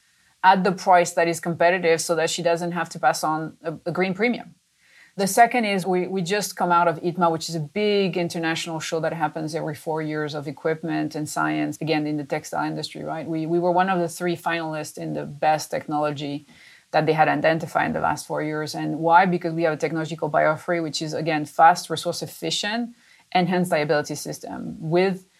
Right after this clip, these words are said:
our protein and alloy, we are able to basically dye blend materials, which usually take fifteen hours and, uh, multiple pass.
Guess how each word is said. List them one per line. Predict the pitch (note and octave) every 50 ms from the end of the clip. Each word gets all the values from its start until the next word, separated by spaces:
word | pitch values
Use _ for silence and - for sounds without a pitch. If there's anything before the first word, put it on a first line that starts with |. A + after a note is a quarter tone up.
| _ _ _ _ _ _ -
our | F#3+ F#3+ F#3
protein | F#3 - G3 F3 E3 - - F3 D#3+ D#3 D#3+ D#3+
and | D#3 D#3 E3
alloy, | - E3 D#3+ D#3 D3+ C#3+ C#3+ C#3+ D3 D3+
we | D3+ D#3 D#3+
are | D#3+ E3 D#3+ -
able | E3+ E3 D#3 E3+ E3 E3 D#3
to | - F3
basically | D3 F3+ F3 F3 - F3+ - F3+ D#3+
dye | D3 E3+ E3 E3 E3 E3
blend | C#3 D#3+ D#3+ E3 D#3+ E3 D#3+ D#3 - - _ _ _ _ _ -
materials, | D3+ D#3 D#3 - F3+ F#3 F3 D3+ C#3+ D#3 F3+ F#3 E3+ - -
which | D#3+ D3+ - - - -
usually | F3 F3+ G#3 G#3 A3+ G#3 F3+
take | - F3+ E3+ -
fifteen | - - E3+ E3 - - E3+ D#3+
hours | D3+ D3 D3+ D3+ D3+ D3+ D3+ D3+ D3+ C3+ - _ _ _ _ _ _ _ _ _ _ _ -
and, | - E3 E3 E3 D#3+ D#3
uh, | E3 D#3
multiple | E3+ E3+ F#3 F#3+ F#3+ F#3+ D#3+ F3+ E3+
pass. | - - B2+ B2 D3 F3 F#3+ F#3+ - - -